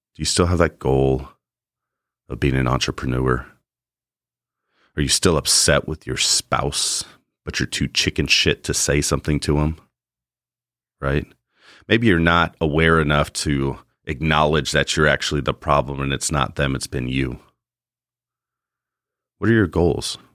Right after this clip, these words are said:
In twelve months, where you at? How do you get there? Who you with? Where do you work? What are you driving? What town do you live in? What kind of money are you making?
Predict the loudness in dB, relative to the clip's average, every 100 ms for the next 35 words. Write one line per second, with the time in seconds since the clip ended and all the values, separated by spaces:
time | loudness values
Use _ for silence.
0 | _ _ _ -20 -6 0 2 4 2 0
1 | 0 2 4 2 0 -8 _ _ _ _
2 | -2 -2 0 0 0 -2 -2 -12 _ _
3 | 0 0 2 0 -2 -14 _ _ _ -4
4 | 2 2 4 2 -2 -14 _ _ _ _
5 | 0 2 4 4 2 0 -8 _ _ _
6 | _ _ -6 -2 2 2 4 2 2 0
7 | -2 -6 -12 _ _ _ _ _ _ _
8 | _ _ _ _ _ _ _ _ _ _
9 | _ _ _ _ -18 -2 2 4 4 4
10 | 2 0 -2 -4 -10 -12